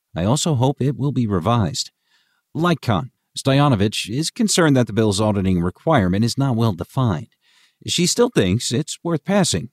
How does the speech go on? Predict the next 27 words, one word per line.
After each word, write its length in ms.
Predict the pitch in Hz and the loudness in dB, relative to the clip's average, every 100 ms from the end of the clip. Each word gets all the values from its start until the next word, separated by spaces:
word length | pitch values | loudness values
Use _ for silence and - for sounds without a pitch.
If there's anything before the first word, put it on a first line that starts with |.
| - | -10
in 220 | 85 82 - | -8 -8 -6
part 260 | 127 107 | -2 0
because 320 | 90 85 90 85 | -2 -2 -4 -2
when 160 | 85 | -4
she 140 | - 90 | -2 0
organized 480 | 113 87 87 87 | 0 0 0 0
public 280 | 110 92 82 | 0 0 2
meetings 380 | 107 110 85 - | 4 4 2 0
on 160 | 80 78 | -4 0
hiring 380 | 98 98 87 | 0 2 2
technology 640 | 82 87 87 104 98 - 90 | 0 -2 0 2 2 0 -2
at 120 | 90 | -2
Queens 280 | - 104 92 | 0 0 0
Public 300 | 104 85 76 | 0 -2 0
Library, 440 | 110 113 90 85 - _ _ | 0 2 0 -2 -6 _ _
many 180 | - 180 | 2 2
citizens 540 | - 190 180 - 147 120 | 2 0 0 2 0 0
were 140 | 135 | -2
surprised 520 | - 117 156 170 143 | -2 -4 -2 0 0
to 80 | 120 | 0
learn 340 | 101 120 185 90 | 0 2 2 2
that 120 | 87 | 2
automated 440 | 98 98 98 92 | 2 2 2 0
tools 420 | - 160 98 107 | -2 -2 0 -2
were 180 | 92 107 | -4 -4
widely 380 | 92 104 117 85 | -2 -4 -2 -4
used. 520 | 78 165 131 127 - | -4 -2 -2 -4 -12